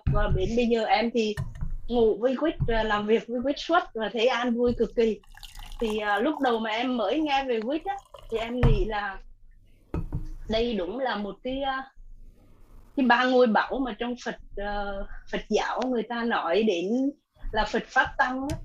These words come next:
thì ngoài đời đây đúng là ba ngôi báu mà mình tìm được đấy, mình đang tìm. Vì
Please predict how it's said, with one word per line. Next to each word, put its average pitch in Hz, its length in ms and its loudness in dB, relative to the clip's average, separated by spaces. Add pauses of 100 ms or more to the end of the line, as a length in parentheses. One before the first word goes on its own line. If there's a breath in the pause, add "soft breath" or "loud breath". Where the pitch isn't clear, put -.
(160)
thì 202 440 2
ngoài 208 160 2
đời 208 320 4
đây 214 200 2
đúng 202 240 0
là 262 60 -4
ba 226 200 -2
ngôi 226 180 -2
báu 151 240 -2
mà 240 120 -6
mình 208 240 -6
tìm 202 220 -2
được 202 220 0
đấy, 247 100 -8 (160)
mình 202 140 -4
đang 220 200 -2
tìm. 220 180 -2 (460 loud breath)
Vì 220 160 4